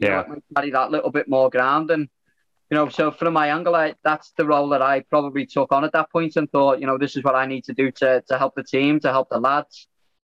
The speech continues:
Speaker 1: to help
Speaker 2: Hmm.
Speaker 1: the club, you know, to try and get us to where we need to be." Um, the takeover was,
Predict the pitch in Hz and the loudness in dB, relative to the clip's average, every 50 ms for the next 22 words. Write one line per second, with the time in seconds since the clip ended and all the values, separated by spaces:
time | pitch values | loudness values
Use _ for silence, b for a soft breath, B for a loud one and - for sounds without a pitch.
0 | _ _ _ - - 101 98 98 95 - - - - 143 143 151 156 - _ _ | _ _ _ -2 0 2 2 0 -2 -4 -10 -6 -4 -2 -2 -2 -4 -6 _ _
1 | _ - 143 139 139 131 127 - 135 117 - 139 135 139 135 117 143 139 139 135 | _ -4 0 0 0 0 -2 -4 -6 -4 -2 0 0 0 -2 -2 -2 -2 -2 -4
2 | 127 - - 139 139 139 131 131 135 135 135 127 - 147 117 - 135 147 156 156 | -6 -4 -2 0 0 2 0 0 0 -2 -2 -2 -4 -2 0 0 2 2 0 -2
3 | _ _ - 135 131 131 131 131 131 131 127 - _ _ _ _ _ _ _ _ | _ _ -2 2 2 4 4 2 0 -2 -6 -10 _ _ _ _ _ _ _ _
4 | _ _ _ _ - 151 143 - 151 156 151 - 160 160 156 147 156 151 147 151 | _ _ _ _ -12 -8 -4 -2 0 0 0 2 0 0 2 0 0 -2 0 -2
5 | 151 127 - - | -4 -4 -6 -14